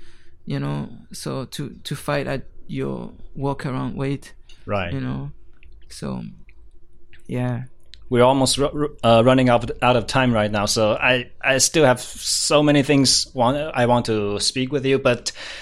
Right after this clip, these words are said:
Speaker 2: one last thing, uh, d-, what is your, like, current occupation? Do you teach? Do you, uh, do you have, give classes for people? And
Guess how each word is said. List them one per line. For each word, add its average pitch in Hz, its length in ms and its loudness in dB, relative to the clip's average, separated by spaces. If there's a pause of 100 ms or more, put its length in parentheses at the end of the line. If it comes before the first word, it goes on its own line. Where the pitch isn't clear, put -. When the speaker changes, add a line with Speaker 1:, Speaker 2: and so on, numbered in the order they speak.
(340)
Speaker 2:
one 147 180 4
last 135 220 4
thing, 123 200 4
uh, 117 520 4
d-, - 140 -12 (840)
what 180 200 4 (320)
is 143 180 2
your, 135 240 8
like, 123 320 2
current 135 640 4
occupation? 120 540 0
Do 113 80 -2
you 113 140 0
teach? 147 540 0
Do 131 80 -2
you, 110 540 -2
uh, 107 320 2
do 113 120 -4
you 117 120 0
have, 123 480 -4
give 131 180 -2
classes 131 600 2
for 110 360 0
people? 117 360 0
And 113 340 -2